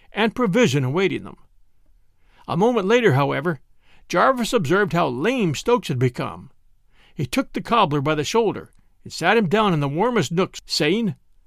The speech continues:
"I'll be assistant cook until you're better. As Zeke says, I'm a wolf sure enough, but as soon as the beast's hunger is satisfied, I'll rub that leg of yours till you want to dance a jig."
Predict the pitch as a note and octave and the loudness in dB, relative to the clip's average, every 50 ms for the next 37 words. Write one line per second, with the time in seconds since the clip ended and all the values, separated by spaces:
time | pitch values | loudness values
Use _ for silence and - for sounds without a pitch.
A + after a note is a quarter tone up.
0 | - _ - D#3+ F#3+ A#3+ C4 B3+ A3+ C4 C4 A#3 - - A#3 A3 - - A3 - | -16 _ 2 6 8 8 8 8 6 4 0 0 0 0 -4 -4 -2 -4 -6 -2
1 | - F3 F3 - - C#3 - - F#3 E3 C#3 G3 G3+ C3+ D#3 A3 G3+ - - - | 0 0 0 0 -2 -2 2 4 4 4 4 2 0 2 2 0 0 -2 -6 -10
2 | - - - - _ - - _ _ _ _ - _ _ _ _ - - D#3+ C#3 | -20 -20 -20 -20 _ -20 -20 _ _ _ _ -20 _ _ _ _ -8 -2 -2 0
3 | B2+ A2+ D3 A#3+ C#4+ - - - G#3+ G3+ F#3+ F3 B2+ - - - - - - - | 0 2 2 0 0 0 -2 0 2 2 2 2 2 -2 -8 -18 -20 -20 -20 -20
4 | - - - - - E3+ E3+ D3 B2 A#2+ D3 F#3 B3+ B3+ - - - A#3 B3 A3 | -20 -20 -14 -2 2 2 2 4 2 0 0 0 -2 -2 -2 -4 -2 0 0 0
5 | F#3+ E3 A#2 - - - - - - - _ - _ - _ - - - - D3+ | 0 0 -2 -4 -8 -16 -20 -20 -20 -20 _ -20 _ -20 _ -20 -20 -8 -6 -4
6 | C#3+ - - - G#3+ A#3+ C#4+ C#4+ A#3 D#3 D3+ C3+ A#2+ A3 C4+ C#4 - - - A#3+ | -4 -2 -2 -2 0 0 0 0 -2 -2 -4 -4 -2 0 0 0 -2 -2 0 2
7 | A#3 G3 C#3 C#3 C3 - - A#3 G#3 E3+ B2 G#2+ C3 B2 B2+ C3+ B2+ B2+ - _ | 2 2 2 2 0 0 0 0 0 0 -2 -6 -8 -8 -6 -8 -8 -10 -14 _
8 | _ - _ _ - - _ - D#3+ C#3+ B2 C3+ F3+ B3 C4 C#4 A3+ A#3 - - | _ -20 _ _ -20 -20 _ -8 -6 -6 -4 0 2 2 2 4 2 -2 -2 0
9 | G#3+ G3+ G#3 F3+ D3+ B2 C#3+ E3+ G3 G#3 - - D3+ C3+ D3+ F#3+ A3+ A3 F#3+ G3 | 0 0 2 2 0 0 2 2 0 0 -2 -4 -6 -6 -4 -4 -4 -2 0 0
10 | G3+ F3+ C3 A#2+ A#2 F#3 G#3 A3+ A3 - A#3 F3+ D3 F3 F3+ D3+ G#2 E2 - F2 | 0 0 -2 -2 0 0 0 0 -2 -4 -6 -4 0 2 0 0 0 -6 -12 -18